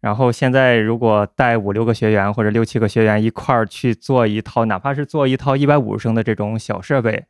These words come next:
去酿酒酿一天都会觉得很累，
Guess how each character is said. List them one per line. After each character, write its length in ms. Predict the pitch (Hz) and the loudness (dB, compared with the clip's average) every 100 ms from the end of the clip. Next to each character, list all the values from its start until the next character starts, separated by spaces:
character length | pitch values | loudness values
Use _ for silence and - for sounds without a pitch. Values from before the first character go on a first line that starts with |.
| _ _ _ | _ _ _
去 200 | - 123 | -2 0
酿 180 | 117 120 | 4 2
酒 120 | 104 | 2
酿 200 | 107 117 | 0 0
一 60 | 107 | 0
天 260 | - 110 104 | -4 -4 -2
都 140 | 113 | 0
会 200 | 120 110 | 0 0
觉 200 | - 107 | 0 0
得 100 | 117 | 0
很 220 | 104 92 | -2 -4
累， 220 | 104 - | -4 -4